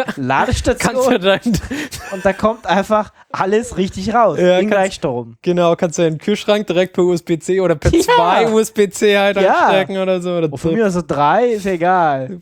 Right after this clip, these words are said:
Speaker 2: Kommt halt genug aus der Steckdose raus.
Speaker 1: Ja.
Speaker 2: Gute Sache.
Speaker 1: Ja, so wird es.
Speaker 2: Hm.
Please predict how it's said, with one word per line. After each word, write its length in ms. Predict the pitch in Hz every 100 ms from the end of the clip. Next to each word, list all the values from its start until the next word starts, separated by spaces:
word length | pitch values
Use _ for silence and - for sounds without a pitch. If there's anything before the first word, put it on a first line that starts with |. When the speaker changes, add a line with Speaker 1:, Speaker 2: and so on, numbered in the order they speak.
| _
Speaker 2:
Kommt 260 | 175 165 180
halt 160 | 180
genug 200 | 185 175
aus 120 | 175
der 60 | 160
Steckdose 400 | - 165 160 135
raus. 160 | 127 131
Speaker 1:
Ja. 340 | 151 139 127 - _
Speaker 2:
Gute 160 | - 151
Sache. 340 | 147 139 123 127 _ 466 453
Speaker 1:
Ja, 180 | 143 123 _ _ _ _ _
so 180 | _ 180
wird 160 | 190 170
es. 260 | 110 - -
Speaker 2:
Hm. 340 | 139 123 120